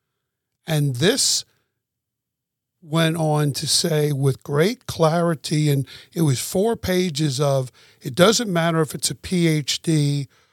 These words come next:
or the care coordinator, or, you know, the, whatever you call it, the recovery tech,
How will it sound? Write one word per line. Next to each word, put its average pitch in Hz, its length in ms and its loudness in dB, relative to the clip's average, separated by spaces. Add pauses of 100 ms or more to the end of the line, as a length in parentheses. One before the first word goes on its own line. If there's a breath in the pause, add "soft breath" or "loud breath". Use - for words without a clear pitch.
(120)
or 143 220 6
the 127 120 0
care 180 380 0
coordinator, 127 800 -2
or, 139 100 -2
you 147 160 -2
know, 139 120 2
the, 135 140 0 (200 loud breath)
whatever 160 240 2
you 143 100 0
call 147 220 -2
it, 117 60 -8
the 143 60 -4
recovery 139 540 2
tech, 135 400 -8